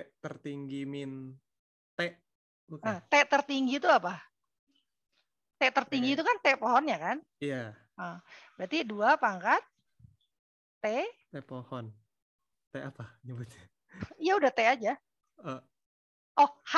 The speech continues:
Speaker 2: H ya, H. Sorry, sorry, sorry. Namanya H, H. Eh, kita ngikutin bapaknya nih. Mana namanya? Nih. Eh,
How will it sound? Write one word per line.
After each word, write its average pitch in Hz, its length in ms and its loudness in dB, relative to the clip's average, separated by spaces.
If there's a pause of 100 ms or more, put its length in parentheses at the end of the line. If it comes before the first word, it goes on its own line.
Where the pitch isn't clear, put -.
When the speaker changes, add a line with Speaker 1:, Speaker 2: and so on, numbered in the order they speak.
Speaker 2:
H - 120 -2 (200)
ya, 226 160 -2
H. 226 240 -2
Sorry, 180 240 -14
sorry, 170 160 -14
sorry. 165 240 -20 (560)
Namanya 247 320 -2
H, 214 80 2 (160)
H. - 80 -8 (460)
Eh, 160 380 -14 (120)
kita - 160 -12
ngikutin 190 320 -10
bapaknya 170 400 -8
nih. 165 140 -18 (100)
Mana 226 240 -8
namanya? 165 400 -10
Nih. 208 400 -8 (560)
Eh, 214 140 -12